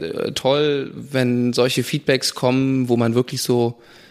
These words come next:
dass dieser Podcast, ich sag mal, praktisch was auslöst, also ein Gespräch auslöst und dann hat natürlich der Podcast nichts damit zu tun, wie die jetzt am Ende da zu ihren Schlüssen kommen oder nicht, das kommt ja aus denen selbst heraus,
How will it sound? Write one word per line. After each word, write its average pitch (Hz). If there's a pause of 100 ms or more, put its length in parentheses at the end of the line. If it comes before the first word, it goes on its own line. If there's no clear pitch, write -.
(120)
dass -
dieser 113
Podcast, -
ich -
sag 127
mal, 123
praktisch -
was 127
auslöst, 131
also 110
ein 117
Gespräch 143
auslöst 170
und 123
dann 117
hat 120
natürlich 120
der 110
Podcast -
nichts 131
damit 120
zu -
tun, 123
wie 117
die 120
jetzt 113
am 113
Ende 123
da 113
zu -
ihren 107
Schlüssen 160
kommen 165
oder 160
nicht, 165
das 135
kommt 123
ja -
aus 123
denen 104
selbst 120
heraus, 170